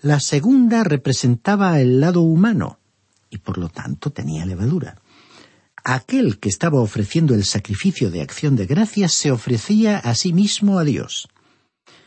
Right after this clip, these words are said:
Dice el libro de Levítico, capítulo siete, versículo trece: "Con tortas de pan leudado presentará su ofrenda en el sacrificio de acciones de gracias y de paz".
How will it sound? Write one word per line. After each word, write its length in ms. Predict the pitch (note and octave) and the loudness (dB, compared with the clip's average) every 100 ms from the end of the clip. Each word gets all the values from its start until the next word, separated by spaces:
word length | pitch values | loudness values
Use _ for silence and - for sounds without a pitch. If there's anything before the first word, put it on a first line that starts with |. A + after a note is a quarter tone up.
| _ - | _ 0
Dice 280 | G#3+ - | 0 2
el 80 | E3 | 2
libro 200 | D#3 D#3 | 2 2
de 100 | C3 | 2
Levítico, 520 | A#2 A#2 C#3 C#3 C#3+ | 2 0 -2 -4 -2
capítulo 420 | A2+ A#2+ D#3+ C3 G#2 | -4 -2 0 0 0
siete, 320 | - C3 B2+ | 0 2 2
versículo 520 | G2+ F#2+ A#2 G2+ F2 | 0 0 -2 -2 -4
trece: 440 | - D2 - F#2+ - - _ _ _ _ _ _ _ - | -6 -8 -8 -12 -12 -20 _ _ _ _ _ _ _ -4
"Con 260 | G2+ F#2 | 0 0
tortas 640 | - F#3 G3+ - - D3 - | 0 0 0 -2 -2 -2 -2
de 120 | G2 | -8
pan 400 | - D#3 E3+ C3+ | -2 0 2 0
leudado 540 | F2+ E2 E2+ E3 F3 | -2 -4 0 2 2
presentará 640 | C#3+ F2+ - D#2 D#2 E2 B2+ | -2 -4 -4 -6 -8 -2 -2
su 200 | - F2 | -2 -6
ofrenda 540 | C#2 - F3 F#3+ D#3+ | -6 -2 0 2 2
en 60 | A#2 | 0
el 120 | F2 | -2
sacrificio 640 | - - - - D#3 - C3+ | -4 -6 -8 -2 -2 0 0
de 140 | F2+ | 0
acciones 540 | - - C#3+ F3 C3+ | -6 -2 2 2 2
de 100 | F#2 | -2
gracias 540 | F2 E3+ - G#3 G3+ - | 0 0 2 0 0 0
y 100 | C#3 | -2
de 100 | A#2+ | -2
paz". 380 | - - - | -4 -12 -14